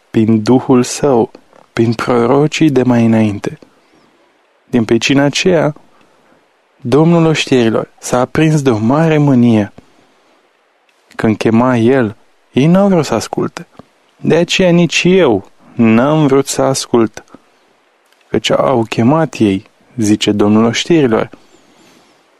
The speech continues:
„ci i-am împrăștiat printre toate neamurile,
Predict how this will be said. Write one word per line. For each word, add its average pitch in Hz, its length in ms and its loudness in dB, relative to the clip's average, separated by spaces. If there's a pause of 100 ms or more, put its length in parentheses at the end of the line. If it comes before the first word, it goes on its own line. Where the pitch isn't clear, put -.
(760)
„ci - 100 -6
i-am 170 280 2
împrăștiat 170 760 0
printre 113 420 -2
toate 170 380 -2
neamurile, 117 720 -2